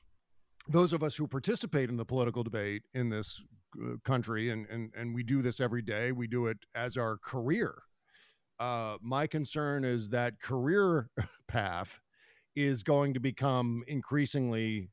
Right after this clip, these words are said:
treacherous for those of us who express our political opinions. And I'm not just, I'm not talking about saying, "Okay, we shouldn't listen to that person anymore because they said something awful, and so therefore we need to walk away." I'm not talking about that.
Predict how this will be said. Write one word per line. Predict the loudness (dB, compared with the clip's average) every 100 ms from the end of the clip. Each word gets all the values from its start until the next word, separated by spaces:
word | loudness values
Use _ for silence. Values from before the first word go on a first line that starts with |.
| _
treacherous | -4 2 4 2 -4 -4 -8 -12 -4
for | 2
those | 4 4 4
of | 0
us | 0
who | 0 0
express | 0 -4 -2 -2 -2
our | -2 -4 -4
political | -4 -4 -4 -6 -8
opinions. | 0 0 0 -4 -14 -18 -4
And | 0 0
I'm |
not | 0 -4
just, | -4 -6 -2
I'm | -2
not | -2 -2
talking | -2 -2 -2 -2
about | 2 4 4 2 -2 -12 -18
saying, | 0 2 2 2
"Okay, | 2 4 2
we | 0
shouldn't | 0 0 2 4
listen | 2 2 2
to |
that | 2 2 0
person | -2 0 -2
anymore | -2 -2 -2 -2
because | -2 -2 -2 -2
they | -2
said | -2 -2 -2
something | -4 -4 -2 -4 -6 2
awful, | 4 4 2 -2 -2 -8 -20 _ -4
and | -4 -2
so | -2 -2
therefore | 0 0 2 2 2
we | 0
need | -2 -2
to |
walk | -2 -2 -2
away." | -2 -2 -2 -6 -18 -6 -2
I'm | 0
not | -2 2
talking | 4 4 2 0
about | 0 -4 -4
that. | -8